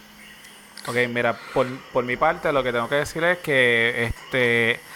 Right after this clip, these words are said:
Mi preocupación, y le hemos hablado en diferentes episodios de Entérate, es lo siguiente. Disney no es pro, eh, dark stories. Ellos tratan de hacerlo, esa historia dark,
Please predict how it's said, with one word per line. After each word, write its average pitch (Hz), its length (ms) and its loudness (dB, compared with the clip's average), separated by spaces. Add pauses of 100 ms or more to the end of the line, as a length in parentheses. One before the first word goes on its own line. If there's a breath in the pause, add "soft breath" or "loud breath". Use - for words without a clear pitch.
(320 loud breath)
Mi 143 420 -2
preocupación, 147 840 2
y - 20 -6
le 151 100 2
hemos 135 220 2
hablado 165 480 2
en 131 180 -2
diferentes 127 760 -2
episodios 143 680 -2
de 139 240 0
Entérate, 120 840 -2
es 127 180 2
lo 117 160 -2
siguiente. 98 560 -6 (760 loud breath)
Disney 147 460 -2
no 120 300 4
es 156 180 -2 (160)
pro, 165 340 4 (300)
eh, 101 880 0 (340)
dark 113 300 4 (1080)
stories. - 680 -6 (540 loud breath)
Ellos 113 180 0
tratan 135 340 2
de 143 60 2
hacerlo, 151 600 2 (140)
esa 117 240 -4
historia 147 420 2
dark, 170 360 4